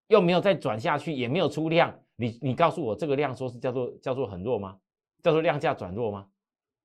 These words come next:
好，你这样看就很清楚，这不叫量价转弱。好，那到底是焦灼到什么时候？大家可以把它放在心里啊。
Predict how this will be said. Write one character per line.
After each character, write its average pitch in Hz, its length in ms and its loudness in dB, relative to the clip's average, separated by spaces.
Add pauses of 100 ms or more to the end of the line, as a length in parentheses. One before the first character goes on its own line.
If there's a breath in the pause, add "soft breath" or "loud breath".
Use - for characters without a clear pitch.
(300)
好， 92 160 -10
你 101 100 -8
这 202 100 0
样 190 120 0
看 185 160 -2
就 175 80 -2
很 110 120 -2
清 123 220 -10
楚， 87 220 -16 (180)
这 - 80 -8
不 123 120 -6
叫 131 120 -2
量 117 160 -6
价 107 120 -8
转 80 200 -14
弱。 92 240 -6 (400 soft breath)
好， 127 160 4
那 240 140 6
到 254 180 10
底 147 140 2
是 170 220 -4
焦 185 200 6
灼 135 160 0
到 165 120 6
什 117 180 -6
么 101 80 -6
时 101 180 -10
候？ 123 340 2 (1300)
大 196 100 -2
家 202 40 0
可 196 80 -2
以 180 40 -2
把 120 100 -4
它 120 40 -6
放 156 140 -8
在 165 80 -2
心 165 200 -8
里 104 140 -10
啊。 95 220 -14